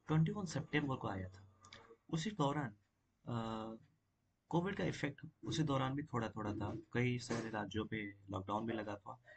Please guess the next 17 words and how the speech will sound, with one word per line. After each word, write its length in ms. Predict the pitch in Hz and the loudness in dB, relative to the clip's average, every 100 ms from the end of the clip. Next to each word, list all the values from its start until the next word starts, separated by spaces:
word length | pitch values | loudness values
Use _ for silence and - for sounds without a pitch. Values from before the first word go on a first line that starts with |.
| - | -6
तो 100 | 151 | 0
इसके, 240 | 156 - 170 156 - | 0 2 0 0 -4
इसके 260 | - - 143 | -6 0 2
लिए 140 | 117 | 2
ये 180 | 123 131 | 2 -2
थोड़ा 260 | - 117 131 | -2 -2 0
late 240 | 117 101 | 0 0
हो 100 | 98 | 2
गया 120 | 95 | 2
था, 160 | - 92 - - - | 2 -4 -12 -8 -2
अगस्त 340 | 101 110 156 | 0 0 -2
september 460 | - - 104 98 95 | -4 -2 0 4 4
दो 180 | 113 123 | 4 4
महीना 240 | 107 98 | 4 0
हो 80 | 92 | -4
गया 180 | - - | -12 -20
था। 180 | - | -20